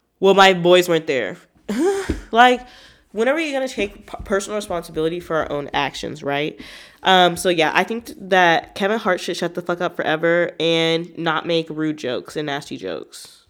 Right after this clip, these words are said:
And that's it. And he also thinks he's one of those, he's a part of the Diddy Squad, the, um,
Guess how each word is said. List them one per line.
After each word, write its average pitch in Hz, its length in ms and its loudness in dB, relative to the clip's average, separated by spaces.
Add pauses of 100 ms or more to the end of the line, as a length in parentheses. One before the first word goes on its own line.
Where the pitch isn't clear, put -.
(400)
And 160 180 -4
that's 95 220 -6
it. - 140 -8 (160)
And 285 80 4
he 302 60 4
also - 220 6
thinks 269 200 -6
he's 247 80 -6
one 214 100 0
of 208 60 -2
those, 190 180 -2
he's 254 220 0
a 214 40 -4
part 214 180 2
of 226 40 0
the 196 100 0
Diddy 170 300 -2
Squad, 190 560 2 (520)
the, 185 360 -6
um, 160 720 -8